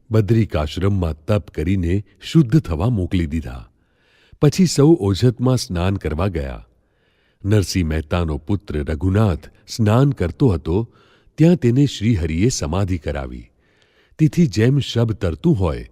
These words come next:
તેમ તે નદીમાં તરવા લાગ્યો. આ જોઈ સૌ ગભરાયા. શ્રીહરિને કહ્યું, "મહારાજ, એ બિચારો ડૂબી જશે."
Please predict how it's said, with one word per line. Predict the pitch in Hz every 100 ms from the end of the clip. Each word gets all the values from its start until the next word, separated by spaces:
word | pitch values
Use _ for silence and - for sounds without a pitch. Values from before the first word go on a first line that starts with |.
| _ _ _
તેમ | 131 151 160
તે | - 131
નદીમાં | 85 78 90 123
તરવા | - 87 85
લાગ્યો. | 78 69 58 65 57 _ _ _ _ _ _ _ _
આ | 113 156
જોઈ | 139 98 87 127
સૌ | - 110 131
ગભરાયા. | - - 92 92 64 55 - _ _ _ _ _ _
શ્રીહરિને | - 117 107 80 87 82 82
કહ્યું, | 76 90 98 58 - _ _ _ _ -
"મહારાજ, | 80 80 82 113 85 - _ _ _
એ | 156
બિચારો | 143 107 139 151
ડૂબી | 165 107 151
જશે." | 151 151 - 71 60